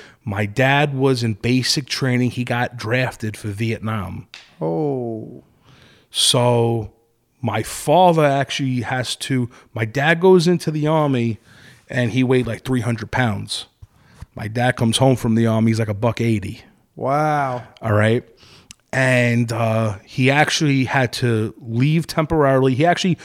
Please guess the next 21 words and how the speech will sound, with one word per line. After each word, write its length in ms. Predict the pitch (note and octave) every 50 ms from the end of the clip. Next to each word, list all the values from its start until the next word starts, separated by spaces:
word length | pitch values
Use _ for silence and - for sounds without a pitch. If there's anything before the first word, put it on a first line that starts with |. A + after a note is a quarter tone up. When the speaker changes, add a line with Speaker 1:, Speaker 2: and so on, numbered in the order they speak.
| - -
Speaker 1:
finished 340 | - - - G#3 G3 D#3+ C3+
basic 300 | F3 E3+ D#3+ - - C#3
training. 380 | - - E3+ D#3+ C3+ A#2+ A2 G#2
He's 120 | G#2 G2+ G2
done. 420 | G#2+ C#3 B2+ G#2 G2+ G2 F2+ - _ _ - - - - - - - - - _ _ _ -
Uh, 280 | - B2 B2 A#2+ A#2+ A#2
and 100 | B2 B2
they 100 | C3+ C3+
let 220 | C3+ C#3+ D3 C#3+
him 100 | C#3+ C3
leave 120 | C3+ C#3+ C#3
'cause 100 | A2+ -
my 140 | B2+ A#2 A#2+
grandfather 500 | A2+ A2 B2+ B2+ B2+ A#2 - A#2+ A#2+ A2+
was 120 | A2+ A2+ G#2+
very, 340 | G#2 A#2 A#2+ A#2 A#2 A2+ G#2+
very 220 | A2+ A2+ G#2+ G#2
sick. 380 | - - - A#2 - - - - - _ _ _ _ _ _ _ _ _ _ _ _ _ _ _ _ - -
He 140 | - A#2 A2
leaves 560 | G#2+ A2+ A#2+ B2 C#3 D#3 E3 C#3+ - - - - _ _ _ _ _ _ _ _ _ _ _ _ _ -
and 800 | B2+ B2 B2 A#2+ A#2 A#2 A#2 A#2 A#2 A2+ A2+ A2+ A2 G#2+ F#2